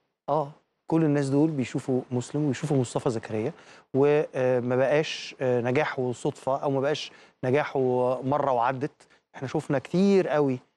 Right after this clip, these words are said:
آآ، فنانين ومغنيين يعمل الأغنية وينتهي الموضوع على كده. أغنية يعني إيه، م-، ما فيش بيت في مصر ما يبقاش بيسمعها. لكن بعديها بست، سبعة أشهر الأغنية دي ما بقاش موجود غيرها، ما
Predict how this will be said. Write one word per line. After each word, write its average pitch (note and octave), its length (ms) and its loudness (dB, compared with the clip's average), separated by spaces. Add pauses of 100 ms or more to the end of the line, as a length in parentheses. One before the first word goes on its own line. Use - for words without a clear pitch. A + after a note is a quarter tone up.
(200)
آآ، B2+ 380 2
فنانين C3+ 540 2
ومغنيين D3 840 2 (180)
يعمل G3+ 360 2
الأغنية E3 460 2
وينتهي F#3+ 540 2
الموضوع C#3+ 300 0
على C#3 120 0
كده. A#2+ 140 -12 (400)
أغنية D3+ 260 2
يعني F3+ 280 2
إيه، F3 220 -2 (420)
م-، D#3+ 60 -10 (180)
ما C3 100 -4
فيش E3+ 180 0
بيت D#3 180 2
في - 100 -4
مصر D#3+ 320 -2
ما C3+ 100 -2
يبقاش C3 240 -4
بيسمعها. B2+ 420 -2 (800)
لكن C#3+ 340 0
بعديها C#3 480 0
بست، C#3 360 -6
سبعة D#3 320 0
أشهر G3 260 -2 (380)
الأغنية D3+ 320 2
دي D3 100 -2
ما D3+ 100 0
بقاش C#3 400 -4
موجود C3 280 0
غيرها، C3 260 0
ما G#2 80 -12